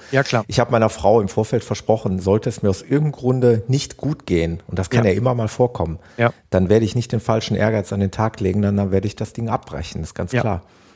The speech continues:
Speaker 2: Also,
Speaker 1: Das
Speaker 2: das
Speaker 1: bringt
Speaker 2: immer
Speaker 1: dann nichts.
Speaker 2: vorausgesetzt, ne?
Speaker 1: Ja. Das bringt dann auch nichts. Da schadet man sich selbst mit
Speaker 2: Ja.
Speaker 1: und, äh, das muss dann auch wirklich nicht sein. Es gibt andere Läufe, da kann man das nachholen, wenn man das unbedingt
Speaker 2: Genau,
Speaker 1: meint.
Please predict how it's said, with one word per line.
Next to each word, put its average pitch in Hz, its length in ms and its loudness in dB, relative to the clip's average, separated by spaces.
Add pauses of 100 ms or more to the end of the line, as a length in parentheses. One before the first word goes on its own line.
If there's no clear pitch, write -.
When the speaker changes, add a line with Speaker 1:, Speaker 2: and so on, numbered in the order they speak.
(140)
Speaker 2:
Also, 101 140 -4
Speaker 1:
Das 110 200 0
Speaker 2:
das - 60 -10
Speaker 1:
bringt 135 140 4
Speaker 2:
immer 120 120 4
Speaker 1:
dann 120 80 4
nichts. 110 100 -4
Speaker 2:
vorausgesetzt, 92 840 -4
ne? 117 60 -2
Speaker 1:
Ja. 117 40 0 (1040)
Das 117 180 -4
bringt 113 180 -4
dann 110 140 0
auch 107 100 -2
nichts. 107 180 -2
Da 113 100 2
schadet 120 340 2
man 120 160 2
sich 117 140 -4
selbst - 360 0
mit 120 260 0
Speaker 2:
Ja. - 60 -4
Speaker 1:
und, 110 440 -4
äh, 120 280 4
das 117 160 2
muss 123 160 0
dann 120 160 0
auch 110 140 2
wirklich 110 240 -6
nicht 107 180 -10
sein. 110 280 -6
Es 110 120 -8
gibt 151 240 -2
andere 139 300 2
Läufe, 135 340 2
da 120 120 0
kann 127 160 -2
man 123 120 -4
das 113 160 -4
nachholen, 120 480 -2
wenn 120 120 -4
man 120 140 -2
das 117 160 -4
unbedingt 113 380 -2
Speaker 2:
Genau, 90 120 2
Speaker 1:
meint. 110 220 -4